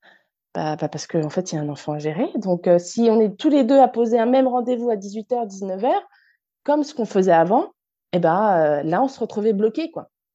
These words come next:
Donc, et on, il a fallu qu'on communique, qu'on, qu'on mette, euh, des plannings en place, euh, de demander à l'autre son organisation pour s'ajuster.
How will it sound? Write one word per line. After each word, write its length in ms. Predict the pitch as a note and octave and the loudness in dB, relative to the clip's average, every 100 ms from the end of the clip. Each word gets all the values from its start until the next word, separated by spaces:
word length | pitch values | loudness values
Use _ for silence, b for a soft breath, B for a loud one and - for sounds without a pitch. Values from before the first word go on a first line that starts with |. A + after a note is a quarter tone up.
| _ b b | _ b b
Donc, 300 | F3+ C#4 F4+ | 0 0 2
et 280 | D4+ B3 A3+ | 0 0 0
on, 200 | G3 G#3 | -2 -2
il 100 | G#3 | -2
a 60 | G3+ | -2
fallu 240 | G3+ A3+ | -2 -6
qu'on 160 | - A#3+ | -6 -4
communique, 680 | G3+ F#3+ E3+ E3 G3 C#4 | -4 -4 -8 -8 -6 -6
qu'on, 120 | C#4 E3+ _ _ _ | -8 -14 _ _ _
qu'on 100 | _ | _
mette, 340 | E3+ G3 A3+ - | -10 -6 -6 -2
euh, 500 | G3 F3+ E3 D#3 C#3+ D3+ F3+ | -2 -2 -2 -2 -4 -10 -8
des 180 | F#3 G#3+ | -4 -2
plannings 500 | A3+ G#3 G#3+ G#3+ F3 | 0 0 0 -2 -4
en 200 | D#3 - | -6 -10
place, 800 | - E3+ G#3 A3 A3 A#3 - _ B B B B B | -8 -4 -2 -2 -4 -6 -12 _ B B B B B
euh, 340 | F3 E3 D#3 D#3 | -4 -2 -2 -2
de 160 | D3+ F#3+ | 2 4
demander 500 | F#3 C4 B3+ A#3+ A#3+ | 6 6 6 6 6
à 160 | A3 | 6
l'autre 560 | A3 A3+ A3+ A3+ A3+ F#3+ | 6 8 8 6 2 -8
son 340 | F3+ - D4+ | -6 0 2
organisation 1080 | C#4+ B3+ A3 A#3 A3+ G#3+ A3+ A3+ A#3+ A#3 A#3 | 2 0 -2 -4 -2 0 -2 -2 -4 -2 -2
pour 180 | A3+ G#3 | -4 -10
s'ajuster. 680 | - F#3 E3+ - G3+ A#3+ E4 | -6 -4 -6 -8 -4 -4 -6